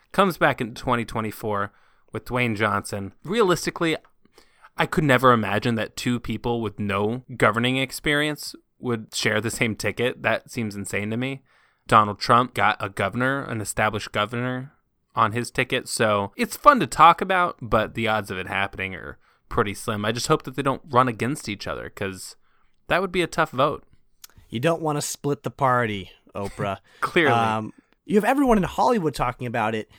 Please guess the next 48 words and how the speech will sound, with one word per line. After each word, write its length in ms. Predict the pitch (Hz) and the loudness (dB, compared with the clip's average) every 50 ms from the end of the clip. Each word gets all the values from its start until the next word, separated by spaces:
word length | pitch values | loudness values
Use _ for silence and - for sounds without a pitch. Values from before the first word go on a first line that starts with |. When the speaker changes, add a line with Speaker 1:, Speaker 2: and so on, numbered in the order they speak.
| _ _ - | _ _ -8
Speaker 2:
Uh, 160 | - 110 104 | -4 -4 -4
Meryl 320 | - 135 151 196 254 247 185 | -2 0 0 0 0 0 -2
Streep 520 | - - - - 196 226 190 139 - - - - | -4 -4 -2 0 0 0 0 -2 -8 -16 -12 -6
was 160 | 147 151 143 | -6 -4 -4
on 180 | - 131 139 143 | -4 -4 -2 -2
with 120 | 135 127 | -2 -4
Jimmy 300 | 117 110 135 170 196 180 | -4 -2 -2 0 0 -2
Kimmel, 540 | 135 - - - 175 190 160 117 104 113 - _ _ _ _ _ _ _ - | -2 -4 -4 -4 -2 -2 -2 -4 -6 -6 -10 _ _ _ _ _ _ _ -6
uh, 220 | 110 107 104 104 - | -4 -2 -2 -2 -4
and 220 | - 123 123 117 - | -6 -8 -8 -6 -4
she 260 | - - - 208 226 | -4 -2 0 0 -2
said, 460 | 220 - - 131 113 110 104 104 - _ _ _ _ _ _ _ _ - | -2 -2 -2 -2 0 -2 -2 -4 -8 _ _ _ _ _ _ _ _ 2
"Oprah 320 | 165 214 - 214 208 180 | 2 2 4 2 0 2
launched 300 | 170 165 165 165 - - | 2 2 2 2 0 -4
a 40 | 151 | -2
presidential 480 | - 156 143 139 143 135 131 - - | -2 -2 0 0 -2 -4 -4 -4 -6
campaign, 520 | - - 123 107 101 - 175 196 214 214 214 | -8 -6 -6 -6 -4 -2 0 2 2 4 4
I 100 | 202 190 | 2 2
think. 340 | - - 190 180 156 - - - - - - - | 0 0 0 0 -2 -4 -8 -8 -8 -8 -4 -2
That 100 | - 139 | 0 0
would 100 | 160 156 | 0 2
be 80 | 143 147 | 2 0
a 60 | 135 | 2
pretty 240 | - - 277 285 240 | 2 2 2 4 4
good 180 | 180 196 156 | 4 2 2
ticket. 420 | - - 139 123 - 127 123 - - _ _ _ _ _ - | 0 -2 -4 -2 -2 -2 -4 -4 -8 _ _ _ _ _ -10
You 100 | 120 120 | -8 -6
could 120 | - 139 | -4 -2
just 200 | 127 147 143 - | 0 0 0 0
keep 220 | - - 196 196 175 | -2 -4 -2 0 0
it 60 | 156 | 0
Hollywood. 640 | 147 165 165 170 170 170 165 156 160 160 160 156 147 _ _ - | 2 4 4 4 4 4 2 2 2 2 2 0 -2 _ _ -10
You 140 | - 117 117 | -6 -4 -4
have 120 | 110 98 | -4 -4
The 80 | - 107 | -6 -2
Rock 340 | 104 123 131 139 151 - | 2 4 6 6 6 4
as 100 | 147 135 | 0 -4
the 100 | - 123 | -4 -6
Joint 300 | 117 117 - 113 107 - | -8 -8 -6 -6 -6 -8
Chief 200 | - - 113 110 | -8 -10 -10 -10
of 120 | - 92 - | -10 -10 -6
Staff. 440 | - - 202 196 190 185 - - - _ _ _ - | 0 4 4 6 6 4 2 0 -6 _ _ _ -10
You 60 | 113 | -10
have 80 | 113 | -8
Harrison 360 | - - 110 107 - - 107 98 | -4 -4 -4 -4 -4 -6 -10 -10
Ford 320 | - - 107 107 101 98 | -6 -4 -4 -4 -4 -4
running 220 | 95 98 101 101 | -6 -8 -8 -8
defense." 500 | 85 - - - 165 156 147 139 - - | -12 -8 -4 -2 0 0 0 -2 -4 -8